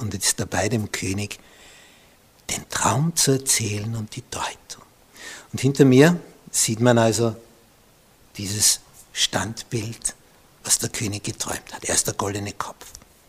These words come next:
Und das steht also so da, diese Statue.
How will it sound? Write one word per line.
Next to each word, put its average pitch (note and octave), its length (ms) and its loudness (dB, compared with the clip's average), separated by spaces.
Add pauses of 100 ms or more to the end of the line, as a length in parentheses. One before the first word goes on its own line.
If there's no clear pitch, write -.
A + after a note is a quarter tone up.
(3250)
Und C#3 500 6 (640)
das - 160 8
steht A3 240 10
also F3 220 12
so C#3 180 10
da, C#3 320 12
diese F#3+ 320 4
Statue. G3 880 4